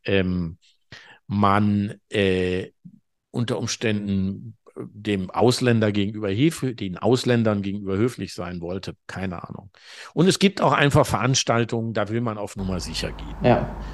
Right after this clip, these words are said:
Speaker 1: Aus welchen Gründen auch immer. Und da sagt man, okay, wir müssen die Veranstaltung jetzt machen. Jeder liest seinen Text, dann gehen alle nach Hause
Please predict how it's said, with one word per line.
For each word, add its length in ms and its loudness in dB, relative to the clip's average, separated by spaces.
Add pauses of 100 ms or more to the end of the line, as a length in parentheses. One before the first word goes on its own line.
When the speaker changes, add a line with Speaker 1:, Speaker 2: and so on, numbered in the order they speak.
(480)
Speaker 1:
Aus 540 -2
welchen 480 -2
Gründen 320 0
auch 140 -2
immer. 300 6
Und 140 -2
da 100 -2
sagt 240 -4
man, 120 -10
okay, 260 -8
wir 80 -4
müssen 260 -6
die 100 -8
Veranstaltung 500 -8
jetzt 200 -12
machen. 300 -2
Jeder 240 4
liest 240 2
seinen 220 0
Text, 300 0
dann 100 -4
gehen 160 -6
alle 200 -6
nach 160 -10
Hause 320 -10